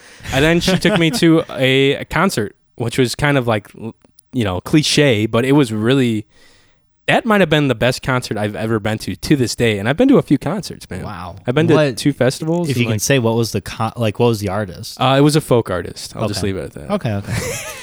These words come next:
Speaker 1: It was
Speaker 2: Um,
Speaker 1: really fucking, he's one of my favorite folk
Speaker 2: <laughs>
Speaker 1: guys, too.
Speaker 2: That's
Speaker 1: But,
Speaker 2: interesting
Speaker 1: yeah.
Speaker 2: because a lot of people, I would say, would argue that a concert is one of the f-, worst places.
Speaker 1: Not a good first date.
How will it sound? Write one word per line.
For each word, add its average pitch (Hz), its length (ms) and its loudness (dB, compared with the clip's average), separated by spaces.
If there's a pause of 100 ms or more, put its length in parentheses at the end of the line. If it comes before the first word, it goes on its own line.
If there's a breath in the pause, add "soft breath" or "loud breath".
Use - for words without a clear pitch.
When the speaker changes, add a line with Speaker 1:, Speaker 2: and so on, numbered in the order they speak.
(460 loud breath)
Speaker 1:
It 127 160 2
was 151 80 6
Speaker 2:
Um, 147 60 4
Speaker 1:
really 160 160 4
fucking, 135 280 0 (320 loud breath)
he's 185 220 4
one 208 100 4
of 196 60 2
my 165 140 4
favorite 143 320 2
folk 131 180 2
Speaker 2:
<laughs> 104 80 -2
Speaker 1:
guys, 95 180 -4
too. 95 320 -4
Speaker 2:
That's 165 220 2
Speaker 1:
But, 175 60 2
Speaker 2:
interesting 170 420 -2
Speaker 1:
yeah. 123 80 2
Speaker 2:
because 117 560 0
a 117 80 -2
lot 120 220 2
of 135 100 0
people, 120 320 -4
I 101 100 0
would 98 180 -2
say, 101 420 -2
would 101 200 -2 (140)
argue 127 420 2
that 107 160 2
a 90 60 -4
concert 123 560 -4
is 98 120 -2
one 101 120 0
of 95 40 -4
the 90 60 -4
f-, - 300 -16
worst 131 460 0
places. 95 600 -6
Speaker 1:
Not 147 160 0
a 175 60 6
good 165 160 2
first 120 260 0
date. 98 200 -4